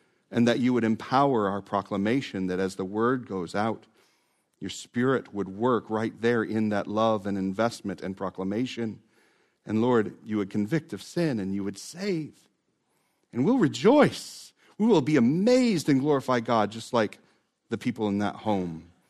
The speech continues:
in Mark chapter two. Fill up our worship next week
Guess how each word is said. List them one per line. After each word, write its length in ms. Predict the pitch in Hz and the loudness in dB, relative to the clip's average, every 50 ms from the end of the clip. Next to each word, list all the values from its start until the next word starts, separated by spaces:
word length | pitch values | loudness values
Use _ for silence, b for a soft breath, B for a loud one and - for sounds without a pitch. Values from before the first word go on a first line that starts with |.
| _ _ _ - | _ _ _ -8
in 100 | 98 98 | -4 -2
Mark 200 | 95 87 82 85 | -2 -2 -4 -6
chapter 320 | - 92 85 - - 78 | -6 -8 -8 -6 -8 -14
two. 300 | 76 - 82 78 71 64 - _ _ _ _ _ _ _ _ _ _ _ _ _ _ _ _ _ _ _ _ _ _ _ _ _ _ | -14 -12 -12 -12 -12 -14 -20 _ _ _ _ _ _ _ _ _ _ _ _ _ _ _ _ _ _ _ _ _ _ _ _ _ _
Fill 260 | _ - 160 165 165 | _ 2 4 4 6
up 120 | 156 139 - | 4 4 4
our 140 | 143 127 127 | 2 2 2
worship 460 | 127 127 120 - - 110 - - 104 | 2 0 -2 -2 -4 -6 -8 -4 -2
next 480 | 104 113 120 135 135 127 - - - | 0 2 2 2 0 -2 -8 -16 -16
week 420 | 120 110 110 110 95 - - - | -12 -8 -6 -4 -6 -6 -8 -14